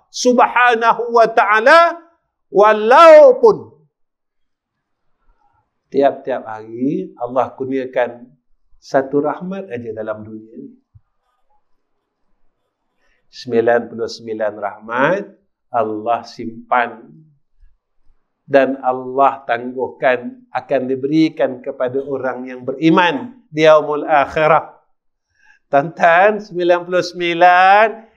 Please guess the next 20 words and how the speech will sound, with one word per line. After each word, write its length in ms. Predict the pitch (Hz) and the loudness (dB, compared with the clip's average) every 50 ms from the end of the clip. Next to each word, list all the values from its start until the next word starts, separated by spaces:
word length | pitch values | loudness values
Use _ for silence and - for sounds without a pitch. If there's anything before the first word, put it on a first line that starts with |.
| _ - | _ 0
kita 320 | 180 180 180 208 202 202 | 0 2 4 4 2 2
akan 160 | 202 208 202 202 | 2 0 0 2
dapat 400 | 196 190 190 196 - 214 214 - | 4 2 2 4 0 0 0 2
besok 400 | 190 180 - - 220 220 - - | 0 -2 2 2 2 2 2 0
di 160 | 175 185 196 | 2 4 6
yaumul 320 | 208 208 202 202 208 208 | 6 4 4 0 -2 2
akhirah. 800 | - 208 196 180 - 196 202 196 226 247 254 240 190 - - - _ _ _ _ _ _ _ - | 4 4 4 4 2 0 2 4 4 6 6 6 4 2 -2 -18 _ _ _ _ _ _ _ -2
Allah 560 | 165 180 185 196 214 214 - - - - _ _ - | 0 0 2 2 4 2 2 0 -2 -12 _ _ -4
berikan 720 | 151 180 202 262 285 294 285 269 277 262 254 254 226 220 | -2 0 2 4 4 4 2 0 2 2 0 0 0 -2
satu 400 | 208 214 - 226 220 226 247 233 | -6 0 2 2 2 4 2 4
rahmat 640 | 233 262 247 - - 247 254 269 269 254 262 - - | 4 4 2 2 0 0 2 2 2 2 -2 -8 -6
diturunkan 1040 | 160 185 220 214 220 233 247 269 294 294 277 254 - - 247 247 240 202 156 - - _ _ _ | 2 2 2 2 2 2 4 6 6 6 4 2 -4 -2 0 0 0 0 -4 -12 -16 _ _ _
di 240 | - 151 202 214 202 | -2 2 4 4 6
dalam 400 | 220 220 220 220 214 208 190 185 | 4 4 4 4 2 2 2 4
dunia 400 | 254 277 277 294 302 277 262 254 | 4 4 4 4 4 2 2 2
ini, 320 | 214 233 233 226 214 202 | 0 -2 2 2 2 2
tuan-tuan, 480 | - 202 190 175 165 - 185 156 - - | 4 2 0 0 -2 -4 -4 -4 -6 -8
sehari 560 | - - 160 151 151 151 147 143 139 139 135 | -14 -10 -8 -8 -8 -8 -10 -10 -12 -12 -14
tiap-tiap 320 | - - - - 180 170 175 | -16 -20 -20 -18 -16 -16 -16
hari. 200 | 180 - 127 | -16 -16 _